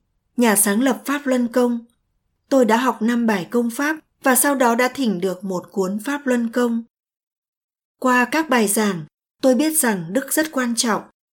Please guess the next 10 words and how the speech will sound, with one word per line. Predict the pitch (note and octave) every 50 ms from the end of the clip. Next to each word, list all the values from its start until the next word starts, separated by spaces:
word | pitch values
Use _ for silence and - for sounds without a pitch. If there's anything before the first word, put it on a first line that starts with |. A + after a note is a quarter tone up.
| _ _ _ -
vì | C4 C4 A3+
có | A3+ A3+ A3+
đức | A3+ C4 F4+ F4 -
mới | C#4 B3 A#3+
có | A#3 A#3+ G#3 G#3+ G#3
thể | C#4 C4 A3+ G3 G#3 -
tu | A#3+ B3 B3
luyện. | A#3+ A#3+ A3+ G3+ - - - _ _ _ _ _ _ _ _ _ _ _ _
Đặc | G3 G#3+ G#3 G#3
biệt | G3+ A3 G#3 G3+